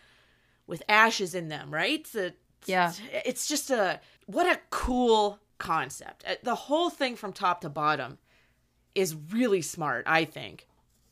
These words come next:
Speaker 2: I think so too. And the, the, it, that, the brick thing in particular shows you the writers had an idea of what life on Ferrix was from birth to death.
Speaker 1: Yes, yes, yes, yes.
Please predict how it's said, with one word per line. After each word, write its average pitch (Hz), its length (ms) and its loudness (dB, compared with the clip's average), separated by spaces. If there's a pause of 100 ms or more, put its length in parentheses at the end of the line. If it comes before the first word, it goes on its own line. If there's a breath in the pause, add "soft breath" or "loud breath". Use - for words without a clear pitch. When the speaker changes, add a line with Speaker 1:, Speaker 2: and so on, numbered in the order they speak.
(140)
Speaker 2:
I - 60 -14
think 285 260 -6
so 294 140 -2
too. 240 160 -6
And 240 220 0
the, 233 380 2
the, 214 360 2
it, 233 220 -2 (300)
that, 233 360 4
the 202 80 -2
brick 220 280 2
thing 185 260 0
in 175 80 0
particular 185 560 0
shows 240 520 4
you 190 340 -4 (140)
the 214 120 6
writers 254 380 8
had 240 180 2
an 196 140 2
idea 190 400 2
of 190 260 -2
what 196 300 0
life 196 320 2
on 208 120 4
Ferrix 185 440 0
was 214 180 2
from 185 240 -2
birth 180 260 -2
to - 100 -8
death. - 440 -10
Speaker 1:
Yes, 202 240 0
yes, 170 200 -4
yes, - 380 -14
yes. 175 340 -4